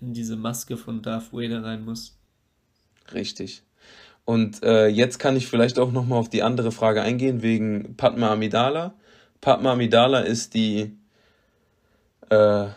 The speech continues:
Speaker 2: ja, Königin oder Kronprinzessin von Naboo. Naboo ist ein Planet und die hat quasi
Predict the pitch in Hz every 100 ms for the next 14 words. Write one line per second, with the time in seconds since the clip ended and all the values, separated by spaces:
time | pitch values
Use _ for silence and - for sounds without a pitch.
0 | _ - - 101 - _ _ _ _ -
1 | - - - - - - - - 135 139
2 | 139 139 139 143 139 _ 110 104 104 -
3 | - - 131 139 - 123 - 139 135 135
4 | 123 - 117 107 104 110 117 151 190 208
5 | - _ - 113 113 110 123 139 127 -
6 | 113 117 - 107 120 160 - - - -
7 | 107 120 120 - 117 120 120 117 -